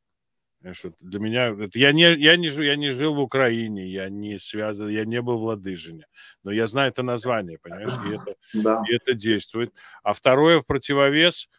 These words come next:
Speaker 1: ну, с нашей стороны, да, это, так сказать, в далеком, далеком, далекой Европе все происходит. А у нас, э, Google,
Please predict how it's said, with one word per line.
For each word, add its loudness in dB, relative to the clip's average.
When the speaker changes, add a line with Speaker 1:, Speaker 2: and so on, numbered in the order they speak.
Speaker 1:
ну, -8
с -10
нашей 2
стороны, -2
да, -2
это, -2
так -12
сказать, -6
в -20
далеком, -2
далеком, -2
далекой 2
Европе 0
все -10
происходит. -14
А 2
у -4
нас, 2
э, 2
Google, 0